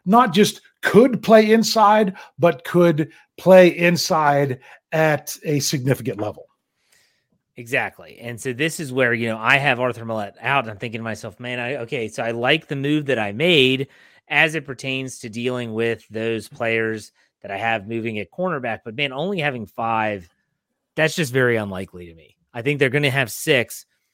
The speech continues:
Speaker 2: but who is the sixth? And, and this is where, for me, it might come down to the sixth defensive back, not necessarily the sixth cornerback. So let's go to safety and let's try to make some sense of this. Now, Dave, you have four safeties making the team:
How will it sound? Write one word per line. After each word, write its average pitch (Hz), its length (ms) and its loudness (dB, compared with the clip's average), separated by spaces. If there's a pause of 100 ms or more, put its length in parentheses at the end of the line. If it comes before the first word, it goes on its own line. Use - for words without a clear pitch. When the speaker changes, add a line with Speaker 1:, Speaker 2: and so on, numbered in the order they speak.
(220)
Speaker 2:
but 120 140 -2
who 156 220 2
is 139 180 -2
the 120 120 -2
sixth? 123 400 -4
And, 135 340 -6
and 139 220 -2
this 156 160 -2
is 160 140 -8
where, 143 240 0
for 127 160 -10
me, 135 240 -4
it 131 80 -4
might 127 180 -6
come 131 160 -12
down 120 220 -6
to 113 100 -6
the 98 140 -10
sixth - 400 -10 (420)
defensive 143 720 -6
back, 113 420 -2 (320)
not 131 300 2
necessarily 113 720 -4
the 101 160 -10
sixth - 440 -8 (160)
cornerback. 104 680 -4 (380)
So 135 160 -2
let's 170 220 2
go 208 120 4
to 185 80 0
safety 143 480 0
and 135 80 2
let's 135 180 -2
try 147 120 -2
to 127 80 -4
make 127 180 -2
some 113 140 -14
sense 104 260 -8
of 90 100 -16
this. 87 180 -18
Now, 120 100 -4
Dave, 131 260 2
you 143 180 0
have 135 140 -2
four 147 280 -4
safeties 131 480 -4
making 127 300 -6
the 107 60 -12
team: 117 360 -8